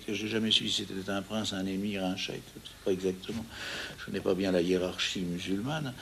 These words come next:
et, euh, qui est arrivé, euh, à la caisse et qui a proposé cent mille francs anciens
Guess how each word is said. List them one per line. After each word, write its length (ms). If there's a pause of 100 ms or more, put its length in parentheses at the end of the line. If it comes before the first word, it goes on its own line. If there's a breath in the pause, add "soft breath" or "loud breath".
(400 loud breath)
et, 260
euh, 160
qui 140
est 160
arrivé, 540 (380 loud breath)
euh, 280
à 80
la 120
caisse 400
et 80
qui 280
a 160 (360 loud breath)
proposé 560
cent 220
mille 220
francs 420
anciens 420